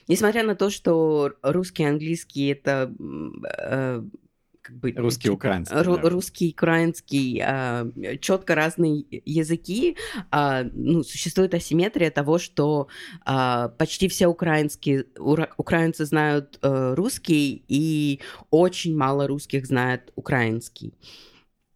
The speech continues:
Speaker 1: Вот. А, и, да-да-да, и это потому, что, а,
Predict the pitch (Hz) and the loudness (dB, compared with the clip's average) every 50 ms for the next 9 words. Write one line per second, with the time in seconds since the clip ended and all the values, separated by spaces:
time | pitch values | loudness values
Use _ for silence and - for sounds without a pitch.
0 | _ _ _ _ _ _ _ _ _ _ - 127 120 127 135 127 117 107 104 101 | _ _ _ _ _ _ _ _ _ _ -6 -4 -2 0 2 2 2 0 -2 -6
1 | _ - - - _ _ - 120 123 120 117 113 113 113 110 110 113 113 - _ | _ -14 -20 -20 _ _ -2 0 0 0 0 0 0 -2 -2 -2 -4 -6 -8 _
2 | _ _ _ _ - 120 123 131 101 104 151 143 131 135 131 165 196 233 240 - | _ _ _ _ -4 -2 0 0 0 0 0 0 0 0 0 0 0 2 0 -2
3 | - - - 139 147 147 156 170 - 151 - - - 135 131 151 190 233 233 - | -4 -2 0 2 2 2 2 0 -2 -4 -6 -4 -2 0 2 2 2 0 -2 -6
4 | - - - 151 160 180 175 160 165 - - - - - - _ - 120 123 123 | -6 -2 0 2 2 2 2 0 -2 -6 -12 -20 -20 -20 -20 _ -4 -2 0 0
5 | 120 120 117 117 113 113 110 | 0 0 0 -2 -2 -4 -4